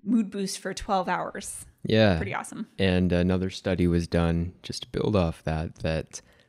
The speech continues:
Speaker 2: there were two groups of people that both wanted to exercise. And when, uh, asked why they wanted to exercise,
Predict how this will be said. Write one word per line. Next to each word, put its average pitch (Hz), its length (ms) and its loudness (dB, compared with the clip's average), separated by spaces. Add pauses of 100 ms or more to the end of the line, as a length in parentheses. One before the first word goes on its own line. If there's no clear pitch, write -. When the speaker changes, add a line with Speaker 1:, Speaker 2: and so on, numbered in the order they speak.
(140)
Speaker 2:
there 95 240 2
were 85 100 0
two - 280 0
groups 107 260 2
of 87 100 -10
people 90 460 -2 (220)
that - 280 -4 (300)
both 95 180 2
wanted 87 280 0
to 82 360 2
exercise. 82 720 -4 (500)
And 85 440 0
when, 85 500 -2 (140)
uh, 85 200 -6 (120)
asked 95 400 -8 (120)
why 87 320 0
they 147 60 2
wanted 135 280 0
to - 100 -4
exercise, 113 800 -2